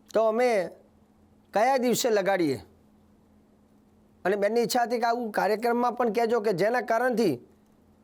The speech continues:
બધાને પણ ખબર પડે. મિત્રો, આપણો સનાતન ધર્મની અંદર એક એક વસ્તુઓને લઈને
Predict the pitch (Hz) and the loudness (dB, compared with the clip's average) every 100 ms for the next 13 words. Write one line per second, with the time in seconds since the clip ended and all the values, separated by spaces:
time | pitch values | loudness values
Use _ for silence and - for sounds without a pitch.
0 | _ _ - 180 208 233 226 214 - 185 | _ _ -4 0 0 0 -2 -2 -2 -2
1 | 185 147 151 151 - _ _ _ - - | -2 -2 -2 -4 -8 _ _ _ -20 -20
2 | - 220 262 269 233 277 294 - 220 233 | -10 -4 -2 0 0 0 0 0 -2 -2
3 | 254 294 240 226 247 262 262 240 220 254 | 0 0 2 0 2 2 2 2 2 2
4 | 262 - 240 302 233 277 262 254 226 226 | 0 -2 0 0 0 0 0 0 0 -2
5 | - - 269 247 254 240 202 247 214 131 | -4 -2 2 2 2 2 2 2 0 -2